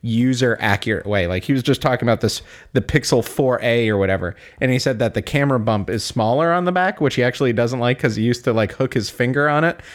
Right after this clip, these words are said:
and he doesn't use of that. No other tech reviewer is gonna talk about how the camera hump getting smaller makes it less comfortable to hold. And he's talking about, like, the new M two MacBook Air is really great, but the dark blue one, the color he was really excited to get, leaves the most amount of fingerprints, which is really annoying.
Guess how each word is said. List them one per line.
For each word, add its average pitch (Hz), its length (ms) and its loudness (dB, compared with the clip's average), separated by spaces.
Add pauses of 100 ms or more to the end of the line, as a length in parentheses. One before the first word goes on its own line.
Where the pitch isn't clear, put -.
(160)
and 131 80 2
he 123 60 2
doesn't 127 260 -2
use 123 220 2
of 104 100 -2
that. 104 240 -2
No 165 320 2
other 139 240 2
tech - 240 -2
reviewer 101 320 2
is 95 160 -4
gonna 104 180 0
talk 104 240 -2
about 101 280 0
how 113 140 0
the 110 160 0
camera 147 420 0
hump 139 280 -4
getting 123 240 0
smaller 117 400 0
makes 110 240 -2
it 120 100 -2
less 117 340 0
comfortable 117 440 -2
to 107 60 2
hold. 107 320 0 (460)
And 151 120 2
he's 139 160 0
talking 139 380 0
about, 123 240 0
like, 113 340 0 (280)
the 120 280 0
new 120 320 2
M 127 260 0
two 123 300 -2
MacBook 113 540 -2
Air 113 260 2
is 101 140 -2
really 113 280 2
great, 110 640 0
but 110 300 0
the 113 240 -2
dark 110 400 0
blue 117 300 0
one, 123 240 0
the 123 80 0
color 117 300 -2
he 113 120 0
was 107 140 0
really 113 240 2
excited 104 320 -2
to 104 60 -8
get, 113 220 -2
leaves 107 280 -2
the 113 100 -4
most 104 320 -2
amount 104 220 0
of 98 40 -6
fingerprints, 110 580 -2
which 120 140 -2
is 92 140 -2
really 104 400 2
annoying. 104 480 0